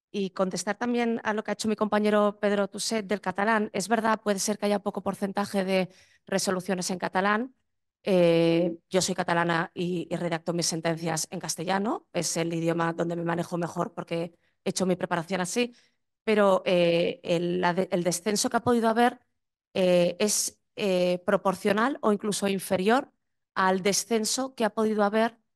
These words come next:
en el número, en las demandas en catalán que se vienen presentando. Eh, desde Sala de Gobierno hemos tenido acceso a estos datos y, y creo que el número, mentiría ahora, pero creo que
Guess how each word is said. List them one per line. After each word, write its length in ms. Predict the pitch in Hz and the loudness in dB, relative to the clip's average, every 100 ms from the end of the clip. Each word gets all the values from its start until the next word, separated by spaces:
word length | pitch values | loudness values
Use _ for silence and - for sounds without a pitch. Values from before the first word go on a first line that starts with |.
| _ _ | _ _
en 200 | 202 185 | -2 2
el 240 | 180 180 196 | 2 2 0
número, 380 | 220 226 226 - | 0 0 0 -2
en 160 | 185 | -2
las 260 | 175 180 180 | 0 -2 -2
demandas 520 | 202 214 220 262 262 | 0 2 2 0 -4
en 140 | 226 196 | -6 -4
catalán 500 | 202 196 214 254 - _ _ | -2 0 0 -2 -8 _ _
que 80 | 220 | -4
se 120 | 202 | -2
vienen 320 | 202 220 175 | 0 0 -2
presentando. 580 | 165 190 160 160 - - _ _ _ _ _ _ _ _ _ - | -4 -4 -6 -8 -12 -14 _ _ _ _ _ _ _ _ _ -4
Eh, 840 | 190 175 170 170 170 170 175 180 _ _ _ _ _ | 0 2 2 0 0 0 -2 -6 _ _ _ _ _
desde 240 | - 185 175 | -8 -6 0
Sala 160 | 185 | 4
de 80 | 196 | 6
Gobierno 240 | 214 220 214 | 6 4 2
hemos 140 | 214 | 0
tenido 180 | 220 214 | 2 0
acceso 260 | - 196 | 0 -2
a 40 | 214 | -2
estos 200 | - 190 | -2 0
datos 380 | 220 240 240 - _ _ - | 0 0 -4 -6 _ _ -6
y, 160 | 190 | 0
y 240 | 175 175 175 | 2 0 0
creo 180 | 190 202 | 0 2
que 280 | 214 208 214 | 2 2 2
el 500 | 190 185 185 185 185 | 2 2 2 0 2
número, 520 | 220 214 202 202 _ _ - | 4 4 4 0 _ _ -6
mentiría 560 | 190 185 190 202 214 | -2 0 2 4 4
ahora, 380 | 214 214 254 - | 4 4 2 0
pero 140 | 196 180 | -2 0
creo 160 | 196 | 0
que 260 | 214 208 | 0 0